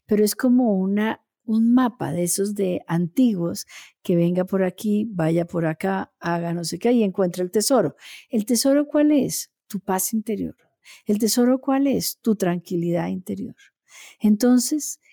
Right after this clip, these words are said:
quiero ver esto de otra manera. Y vamos a la última, que es tan poderosa, porque es un reconocimiento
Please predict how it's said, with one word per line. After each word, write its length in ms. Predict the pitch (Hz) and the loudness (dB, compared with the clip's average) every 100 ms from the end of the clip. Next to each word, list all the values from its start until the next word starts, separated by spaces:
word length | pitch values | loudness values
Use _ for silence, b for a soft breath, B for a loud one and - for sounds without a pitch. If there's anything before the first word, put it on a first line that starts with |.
| _ | _
quiero 440 | - 226 220 220 | 0 2 2 0
ver 260 | 226 226 262 - | -2 -4 -4 -2
esto 580 | 202 - - - - _ b b | -2 -2 -8 -14 -16 _ b b
de 220 | - 165 160 | -2 2 2
otra 340 | 156 160 156 | 0 -2 -6
manera. 420 | 170 156 147 - _ _ _ _ _ _ _ _ | -6 -4 -4 -6 _ _ _ _ _ _ _ _
Y 160 | 208 190 | -4 0
vamos 340 | 202 233 233 | 0 -2 -2
a 100 | 220 | -2
la 160 | 185 180 | -2 2
última, 720 | 269 269 220 185 156 - B B B - | 4 4 2 -4 -4 -6 B B B -2
que 180 | 196 | 2
es 220 | 190 - - | 2 0 0
tan 280 | 240 254 | 0 0
poderosa, 760 | 254 247 185 170 196 185 131 - B B | 0 0 2 0 -2 -4 -8 -12 B B
porque 340 | - 190 - 208 | -2 -2 2 0
es 160 | 208 | 2
un 120 | 254 254 | 2 2
reconocimiento 1300 | 269 262 220 185 165 185 180 208 247 185 - 160 | 0 0 0 2 0 -4 0 2 2 2 -2 -10